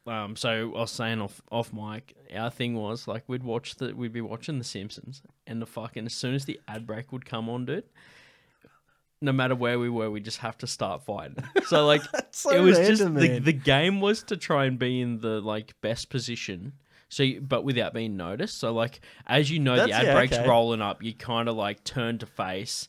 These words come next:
Speaker 2: Yeah,
Speaker 1: Or,
Speaker 2: like,
Speaker 1: like,
Speaker 2: get ready.
Speaker 1: yeah, yeah, but we had, like, ground rules, dude. Like, it was like,
Speaker 2: <laughs>
Speaker 1: it, you, you can't pick up, like, a weapon.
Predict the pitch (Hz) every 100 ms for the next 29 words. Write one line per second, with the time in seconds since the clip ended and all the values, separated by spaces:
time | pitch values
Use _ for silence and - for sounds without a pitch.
0 | - 139 139 127 120 131 127 123 120 123
1 | 123 127 165 165 156 147 147 165 175 123
2 | 170 247 226 - 120 98 123 156 180 156
3 | 151 240 185 127 139 131 131 120 - -
4 | 320 - 285 - - 147 156 156 139 143
5 | 135 131 127 135 139 143 131 113 113 110
6 | 90 95 92 92 123